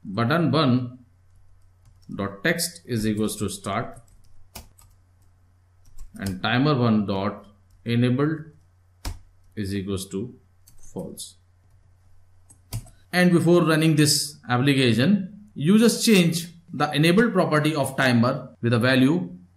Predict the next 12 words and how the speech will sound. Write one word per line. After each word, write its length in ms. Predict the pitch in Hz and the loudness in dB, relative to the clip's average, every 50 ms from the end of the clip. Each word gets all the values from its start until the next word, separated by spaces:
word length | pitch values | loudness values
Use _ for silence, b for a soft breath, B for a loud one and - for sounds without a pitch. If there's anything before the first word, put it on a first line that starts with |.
| _ | _
false 420 | - - 139 123 123 127 123 - 127 | -8 -4 -2 0 0 0 0 -2 -4
initially, 480 | 117 101 92 - - 82 76 73 76 - _ _ _ - | -4 -4 -4 -6 -8 -8 -10 -10 -12 -16 _ _ _ -6
and 220 | 120 123 120 107 | -2 0 2 2
then 380 | 127 123 117 104 95 95 - - - - - _ - | 4 2 2 2 0 -2 -8 -12 -16 -20 -20 _ -8
run 280 | 117 117 123 117 104 | -4 0 0 0 0
this 120 | 95 95 - | -2 -4 -6
application. 600 | 85 87 87 85 - - - - - - - - - b b b b b b b | -8 -10 -12 -14 -14 -16 -16 -14 -14 -14 -14 -16 -20 b b b b b b b
I 180 | 127 131 143 | -4 0 2
have 260 | 156 165 156 - - - - _ - | 2 0 0 -2 -8 -14 -16 _ -4
already 360 | 135 135 127 131 131 143 139 | 0 2 2 2 2 2 0
changed 520 | - - 147 139 143 147 143 - - - - - - _ _ _ _ _ | 0 2 2 2 4 2 2 0 -4 -10 -16 -20 -20 _ _ _ _ _
the 420 | - 117 117 127 120 110 98 90 | -8 -4 0 2 2 2 0 -2